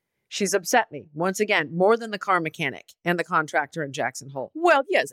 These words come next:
Speaker 2: And, and, and, and I'm not saying Kate Beckinsale wouldn't do, wouldn't, I'm just saying that
Speaker 1: No,
Speaker 2: those three
Speaker 1: she's a, she's a little racy.
Speaker 2: She's
Speaker 1: Yeah.
Speaker 2: a little racy. Whereas the other two,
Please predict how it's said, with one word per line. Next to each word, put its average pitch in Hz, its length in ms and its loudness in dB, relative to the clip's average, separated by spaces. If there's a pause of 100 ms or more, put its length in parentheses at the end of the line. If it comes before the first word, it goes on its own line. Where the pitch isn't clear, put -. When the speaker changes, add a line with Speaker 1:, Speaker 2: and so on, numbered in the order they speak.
Speaker 2:
And, 294 180 4
and, 311 240 -4
and, 294 240 -4 (240)
and 262 440 -2
I'm 285 140 4
not 285 200 0
saying 247 300 0
Kate - 300 -4
Beckinsale 202 680 2
wouldn't 240 320 0
do, 269 240 -6
wouldn't, 240 440 -6 (240)
I'm 233 120 2
just - 260 -2
saying 190 280 0
that 165 180 2
Speaker 1:
No, 220 100 6
Speaker 2:
those 240 160 2
three 277 280 2
Speaker 1:
she's 277 80 -6
a, 330 260 -4 (440)
she's 311 280 -10
a 311 40 -18
little 254 200 0
racy. 196 500 0 (280)
Speaker 2:
She's 247 140 4
Speaker 1:
Yeah. 208 120 2
Speaker 2:
a 330 60 -16
little 269 220 4
racy. 170 360 -2
Whereas 196 280 2
the 214 140 4
other 254 180 2
two, 214 500 -2